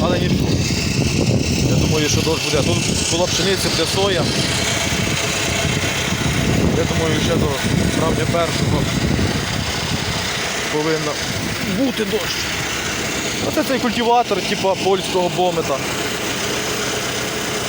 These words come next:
Тобто, наче і робить свою роботу. За, ну, за його гроші робить. Отут я через одну поставив стрілу,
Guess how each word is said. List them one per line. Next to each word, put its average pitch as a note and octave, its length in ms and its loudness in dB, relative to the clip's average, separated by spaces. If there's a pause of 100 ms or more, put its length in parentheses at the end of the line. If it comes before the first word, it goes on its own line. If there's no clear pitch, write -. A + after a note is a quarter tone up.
(1300)
Тобто, F4+ 400 0
наче A#3 300 2
і F#3+ 60 4
робить E3+ 320 0
свою C#3+ 160 -2
роботу. C3 380 -2 (180)
За, G3 200 0
ну, G#3 140 0
за A3 80 2
його B3+ 200 2
гроші G3 300 0
робить. C3+ 440 -2 (920)
Отут D4 180 2
я C4 80 2
через A#3+ 300 0
одну B3 340 2 (320)
поставив A#3+ 480 2 (100)
стрілу, B3+ 380 2